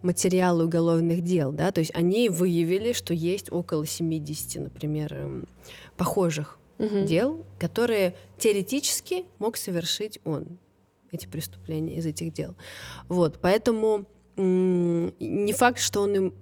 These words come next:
Speaker 1: всех их перечислил, этих женщин и эти обстоятельства.
Speaker 2: Конечно, блин,
Speaker 1: Да,
Speaker 2: восемь десятков.
Speaker 1: но ангарский маньяк, он сильно отличается от этого Шувалова, потому что он такой более словоохотливый и такой вот весь из себя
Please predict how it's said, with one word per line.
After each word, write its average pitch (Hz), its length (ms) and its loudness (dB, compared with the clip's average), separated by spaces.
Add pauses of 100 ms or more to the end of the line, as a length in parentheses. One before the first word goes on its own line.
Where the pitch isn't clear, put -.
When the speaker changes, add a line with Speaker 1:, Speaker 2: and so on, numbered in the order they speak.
(240)
Speaker 1:
всех 196 460 0
их 175 320 -2 (120)
перечислил, - 720 -4
этих 160 220 -4
женщин 180 560 0
и 156 140 0
эти 156 140 0
обстоятельства. 156 800 -2
Speaker 2:
Конечно, 185 440 0
блин, 175 280 2
Speaker 1:
Да, 190 60 -4
Speaker 2:
восемь 175 340 2
десятков. 190 240 4
Speaker 1:
но 214 340 4
ангарский 226 520 0
маньяк, 202 540 0 (460)
он 175 340 2
сильно 170 320 0
отличается 151 640 -2
от - 140 -8
этого 151 260 -4
Шувалова, 190 580 2
потому 156 340 -4
что - 240 -8
он 156 120 0
такой 160 280 -4
более 160 460 0 (420)
словоохотливый 180 1300 2
и 165 720 0
такой 160 260 -4
вот 151 260 -6
весь 165 300 -4
из - 60 -8
себя 160 500 -2